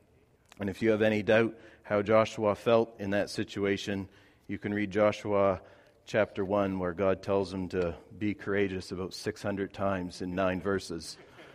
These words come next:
right? We need the power of the Holy Spirit like Joshua needed the power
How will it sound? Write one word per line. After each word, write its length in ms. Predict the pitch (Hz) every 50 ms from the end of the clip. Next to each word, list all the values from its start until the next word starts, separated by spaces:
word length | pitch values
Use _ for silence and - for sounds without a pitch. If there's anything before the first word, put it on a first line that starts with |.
| - - - - -
right? 300 | 104 92 98 107 110 - - - - - - -
We 120 | - 98 95
need 220 | 92 101 104 92
the 80 | 87 95
power 580 | - - 113 107 101 101 107 107 101 104 95 - -
of 160 | - 101 98
the 80 | 101 104
Holy 320 | - 120 113 104 101 95
Spirit 500 | 95 - - - - 107 104 95 98 95
like 180 | 92 92 95 85
Joshua 580 | 85 107 104 104 101 - - - 95 95 90
needed 320 | 90 95 92 92 90 85 78
the 60 | 82
power 520 | - - 101 101 98 92 92 87 87 82